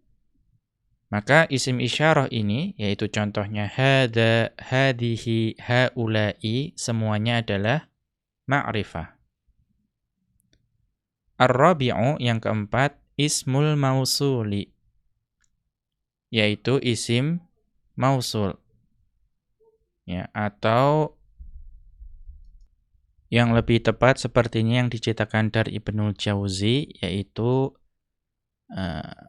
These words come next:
mausul itu menjadi, eh, naat untuk isim. Jadinya alismul mausulu. Ya, di sini kan idhofah ya, ismul mausuli.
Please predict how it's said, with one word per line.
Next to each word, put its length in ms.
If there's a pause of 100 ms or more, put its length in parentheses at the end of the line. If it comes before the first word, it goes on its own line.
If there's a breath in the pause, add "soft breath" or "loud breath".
(320)
mausul 540
itu 180
menjadi, 880 (720)
eh, 260 (800)
naat 480 (240)
untuk 460 (240)
isim. 500
Jadinya 540
alismul 920 (220)
mausulu. 800 (1120)
Ya, 160
di 160
sini 240
kan 320 (560)
idhofah 480
ya, 240
ismul 400
mausuli. 720